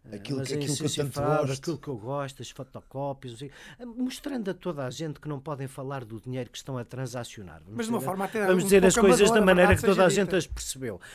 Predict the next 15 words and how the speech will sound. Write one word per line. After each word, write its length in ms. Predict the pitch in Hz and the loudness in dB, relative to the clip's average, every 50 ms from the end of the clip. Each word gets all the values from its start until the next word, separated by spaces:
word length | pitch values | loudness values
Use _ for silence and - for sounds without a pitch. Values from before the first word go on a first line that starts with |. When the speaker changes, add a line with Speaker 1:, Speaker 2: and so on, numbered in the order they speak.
| - - - | -20 -10 -4
Speaker 1:
Sem, 260 | - - 285 285 233 | -2 -2 -2 -2 -2
sem, 400 | 196 - - 226 214 208 190 160 | -2 -2 -2 -2 -4 -4 -6 -6
sem 240 | - - - 180 165 | -4 -4 -4 -4 -4
classe 400 | - 170 180 175 151 - - 127 | -2 0 0 0 0 0 -4 -8
nenhuma, 560 | 117 101 101 117 143 156 143 127 110 101 - - - - - - - _ | -10 -8 -6 -4 -4 -4 -4 -4 -6 -8 -12 -16 -20 -20 -20 -20 -20 _
eh, 200 | - 117 104 95 | -16 -14 -12 -8
Speaker 3:
Certo, 360 | - 196 190 185 160 135 127 | -6 -6 -4 -4 -4 -6 -8
Speaker 1:
eh, 240 | 123 - - - 123 | -12 -16 -20 -20 -18
Speaker 3:
certo. 380 | 117 - 180 170 156 156 165 165 | -10 -6 -6 -6 -4 -4 -6 -6
Speaker 1:
daquela 440 | 170 185 175 - - 190 185 175 175 | -6 -8 -6 -4 -4 -2 -2 -2 -4
maneira 480 | 165 160 156 156 156 160 160 147 143 131 | -4 -6 -8 -8 -6 -8 -6 -8 -8 -10
toda 320 | 135 - 165 156 139 139 | -10 -8 -8 -8 -8 -8
assim 220 | 131 127 - - | -10 -12 -10 -10
um 40 | 131 123 | -10 -10
bocadinho 600 | - - 131 123 143 147 135 127 120 117 110 | -10 -10 -10 -10 -8 -10 -8 -10 -10 -12 -14